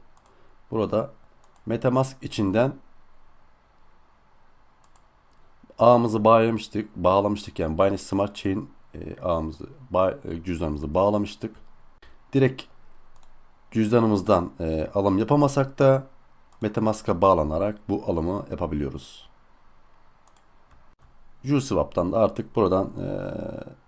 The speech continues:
istediğimiz coin miktarını belirleriz. Ondan sonra swap dedikten sonra da bu coin'den alabiliyoruz arkadaşlar. Veya burada Juice Swap'ta yer alan diğer coin'lerden de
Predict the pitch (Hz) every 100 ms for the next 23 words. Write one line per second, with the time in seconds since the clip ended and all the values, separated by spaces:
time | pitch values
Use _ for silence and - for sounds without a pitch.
0 | _ _ _ _ - - - - - -
1 | - - - - - - 135 117 104 -
2 | 120 95 78 - 76 73 76 101 98 82
3 | 76 - - 104 101 85 92 87 - 98
4 | - 107 - - 85 - - 87 101 -
5 | - - - - - 113 - 101 71 87
6 | - - 95 - 85 87 - - 90 -
7 | 90 95 90 95 - _ _ _ _ -
8 | 110 113 - 80 95 107 - 98 - 95
9 | 92 78 82 90 92 82 - 87 80 71
10 | - 71 -